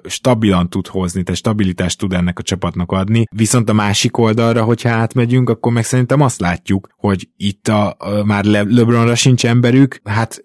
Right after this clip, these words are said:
Davisre meg igazán nem is volt, tehát majd Kyle Anderson meg Naz Reid, tehát ez, az, az nagyon kevés lesz. Tehát a Lakersnek sokkal több,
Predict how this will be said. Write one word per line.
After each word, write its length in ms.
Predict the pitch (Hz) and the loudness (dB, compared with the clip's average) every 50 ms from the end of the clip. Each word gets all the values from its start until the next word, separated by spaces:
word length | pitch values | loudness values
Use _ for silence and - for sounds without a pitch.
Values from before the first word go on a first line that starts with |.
| - 98 | -8 -4
Davisre 420 | 104 110 113 120 123 123 - 139 | 0 2 4 4 4 4 4 2
meg 160 | 139 135 127 | 2 2 2
igazán 380 | 131 131 131 131 120 131 127 131 | 2 2 2 2 2 4 4 4
nem 160 | 131 120 113 | 4 4 4
is 180 | 101 95 - - | 2 0 0 0
volt, 280 | 113 104 87 78 78 | 0 0 0 -2 -4
tehát 260 | - 90 90 90 87 | -4 -4 -4 -4 -4
majd 260 | - 101 98 98 90 - - - - 101 | -2 -2 -2 -2 -2 -6 -12 -16 -14 -8
Kyle 300 | - 98 92 92 98 107 | -4 -2 0 2 2 4
Anderson 480 | 117 127 135 131 117 104 - - 101 92 | 4 4 4 4 2 0 0 0 0 2
meg 180 | 90 90 90 | 2 2 2
Naz 320 | 90 90 87 87 87 110 117 | 2 2 0 0 0 0 2
Reid, 320 | 123 110 87 - - _ _ _ | 2 0 0 -4 -8 _ _ _
tehát 180 | - 98 87 - | -8 -8 -4 0
ez, 180 | 98 98 92 107 | 0 0 0 0
az, 360 | 104 98 95 101 - - - | 0 0 -2 -2 -6 -8 -8
az 160 | - 90 - | -8 -8 -4
nagyon 280 | - 101 87 82 78 80 | -2 -2 -2 -2 -2 -4
kevés 400 | - - 80 82 85 82 - - | -8 -8 -8 -8 -8 -8 -6 -6
lesz. 360 | 90 85 80 - - - - _ _ _ | -6 -6 -6 -8 -8 -10 -14 _ _ _
Tehát 280 | 107 98 - 107 110 | -6 -2 0 2 2
a 40 | 113 | 2
Lakersnek 720 | 120 120 - 135 127 120 - - 131 127 127 135 127 - - _ | 0 2 2 2 0 2 0 0 2 2 2 2 0 -2 -8 _
sokkal 460 | - - 139 139 - - 151 123 - | -2 -2 -2 0 2 2 0 2 2
több, 240 | - 135 113 92 | 0 0 0 0